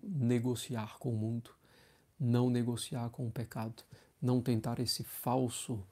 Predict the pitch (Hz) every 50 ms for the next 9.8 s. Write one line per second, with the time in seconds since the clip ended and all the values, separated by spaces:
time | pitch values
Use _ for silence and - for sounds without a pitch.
0 | _ _ - - 123 - - 127 110 110 127 131 135 - - - _ _ _ _
1 | _ _ _ _ _ _ _ _ _ _ _ _ _ _ - - 127 110 101 -
2 | - 113 101 98 - - _ _ _ _ - - 127 139 147 - - - - -
3 | - _ _ _ _ _ _ _ _ - 120 110 104 107 123 151 151 147 - -
4 | - _ _ _ _ _ _ _ _ _ _ _ _ _ - 131 - 147 135 117
5 | 107 98 95 - - - 135 127 127 - 131 113 110 120 123 135 135 135 - -
6 | _ _ - - 135 120 127 123 120 131 127 120 - _ - 139 123 117 113 113
7 | 107 - - 139 127 123 117 - - - - - - - - - - _ _ _
8 | - - - - 120 120 120 120 113 - 131 120 117 117 113 - - - 139 117
9 | 107 92 110 147 160 - - - - 156 165 170 - - - -